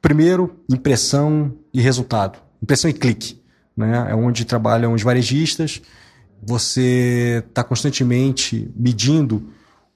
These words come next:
quantos impactos são necessários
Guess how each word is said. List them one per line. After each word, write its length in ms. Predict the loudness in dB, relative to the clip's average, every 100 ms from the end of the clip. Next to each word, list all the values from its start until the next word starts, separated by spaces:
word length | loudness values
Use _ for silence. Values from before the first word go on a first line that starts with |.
| 2
quantos 500 | 2 2 0 -2 0
impactos 840 | -2 0 2 2 0 -8 -6 -8 -12 -12
são 200 | -4 -2
necessários 920 | 0 -2 -2 0 2 2 0 -4